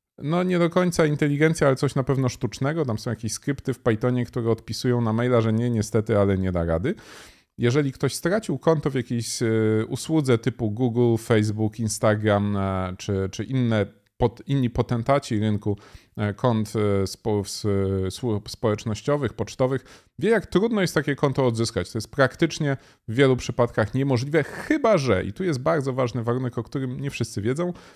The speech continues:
macie kogoś znajomego, no bo oczywiście pracownicy mają milion próśb od swoich znajomych o odzyskanie takich rzeczy i z reguły te firmy mają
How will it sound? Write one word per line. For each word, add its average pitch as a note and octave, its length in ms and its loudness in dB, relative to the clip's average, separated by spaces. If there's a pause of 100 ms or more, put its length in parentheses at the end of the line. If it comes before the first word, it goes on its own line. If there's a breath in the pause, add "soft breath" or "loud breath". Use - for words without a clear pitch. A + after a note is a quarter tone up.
(160 loud breath)
macie D#3+ 340 0
kogoś C3+ 300 0
znajomego, A#2 520 -2
no A2+ 100 0
bo C#3 100 -4
oczywiście D#3+ 320 -6
pracownicy C#3+ 580 -2
mają C3+ 200 -2
milion F3 520 -2
próśb E3 460 -2
od G#2+ 120 -2
swoich G#2+ 300 -2
znajomych A#2 380 0
o A2+ 60 0
odzyskanie G#2+ 540 -2
takich A2 280 -4
rzeczy F3+ 220 -4
i C#3+ 40 -6
z B2 80 -6
reguły C#3 300 -2
te E3 100 -4
firmy D#3 300 -4
mają C#3+ 260 -2